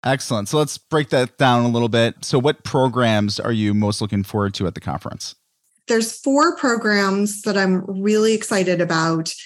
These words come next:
Speaker 2: Two of them fit in the category of what I mentioned, which is sort of an,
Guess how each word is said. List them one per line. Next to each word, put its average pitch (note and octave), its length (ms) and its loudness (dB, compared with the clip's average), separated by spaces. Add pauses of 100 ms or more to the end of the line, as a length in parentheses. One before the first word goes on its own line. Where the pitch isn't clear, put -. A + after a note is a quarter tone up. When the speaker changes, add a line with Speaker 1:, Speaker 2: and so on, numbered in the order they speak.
(360)
Speaker 2:
Two D#4+ 280 6
of A3 140 -2
them F3+ 520 2
fit A3 260 0
in G#3 140 4
the F#3 100 2
category F3+ 680 0
of E3 160 -2
what F3 260 -2
I E3+ 80 2
mentioned, E3+ 500 0
which E3 200 -2
is E3 180 -2
sort F3+ 180 -2
of E3 120 -2
an, E3+ 260 -4